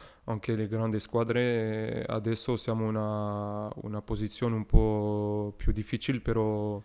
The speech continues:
siamo concentrati e siamo, eh, a-, abbiamo, abbiamo fiducia nel nostra, la nostra forza e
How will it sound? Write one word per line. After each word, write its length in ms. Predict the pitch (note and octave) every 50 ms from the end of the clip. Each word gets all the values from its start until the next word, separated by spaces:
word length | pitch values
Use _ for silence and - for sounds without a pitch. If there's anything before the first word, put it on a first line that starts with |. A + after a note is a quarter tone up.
| - - -
siamo 280 | - - - A#2 A#2+ A2+
concentrati 680 | - B2+ A2+ - B2+ A#2+ - - C3 C3+ - - D#3
e 240 | D3+ D3 C3+ B2 A2
siamo, 800 | - - B2 A#2+ A#2+ A#2+ A#2+ A#2+ A#2 A#2 A#2 A#2 A2+ A2+ A2+ A2+
eh, 280 | A2+ - - A#2+ - - -
a-, 260 | - - A2 A2+ A#2+ -
abbiamo, 560 | - A#2 A2+ A#2 A#2+ A#2+ A#2+ A#2+ A#2 A#2 A#2+ -
abbiamo 540 | B2 G#2+ A2+ A#2+ A#2+ B2 B2 A#2+ A#2 A2+ G#2+
fiducia 500 | - - - A2+ A#2 - - - A#2+ A#2
nel 160 | A2+ A2+ A2
nostra, 1200 | A2 A2 A2+ A2 - - - A2+ A2 G#2+ G#2+ G#2 G#2+ G#2 G#2+ G#2+ G#2+ G#2 G#2 A#2+ A2 G#2+ - -
la 160 | A#2 A2 G#2+
nostra 360 | G#2+ A2 A2 - - - A2+
forza 540 | G#2+ - A#2 A#2 A2 - - C#3 C#3 C#3 C3+
e 760 | A#2+ G#2+ G#2+ G#2+ G#2 G#2 G#2 G#2 G2+ G2+ G#2+ - - A#2 A2+